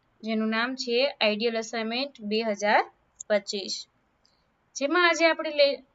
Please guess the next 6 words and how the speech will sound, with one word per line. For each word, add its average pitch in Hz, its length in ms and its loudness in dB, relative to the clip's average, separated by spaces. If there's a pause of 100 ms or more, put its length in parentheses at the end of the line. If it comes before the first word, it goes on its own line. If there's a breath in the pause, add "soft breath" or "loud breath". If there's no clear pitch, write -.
(140)
આજે 233 240 0
આપણે 269 260 -2
જોઈશું 247 600 -4
યોગ્ય 220 380 0
જોડકા 226 600 0 (300)
જોડો, 208 480 -4